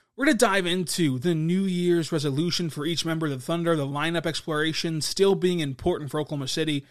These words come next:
an injury update on Jerry and Poku, and talk about Jay Will's triple-double. But the most important thing on the docket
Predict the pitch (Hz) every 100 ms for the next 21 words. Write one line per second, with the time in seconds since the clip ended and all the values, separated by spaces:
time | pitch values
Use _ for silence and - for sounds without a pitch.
0 | _ _ - 170 240 185 185 175 185 175
1 | - 147 143 151 170 156 156 135 135 151
2 | 151 156 151 - 226 202 147 143 _ _
3 | _ _ - 202 190 170 160 185 175 170
4 | 147 185 139 131 180 196 190 - _ _
5 | - 165 - _ _ _ _ _ _ _
6 | 160 214 196 160 131 160 151 139 156 147
7 | 147 143 139 147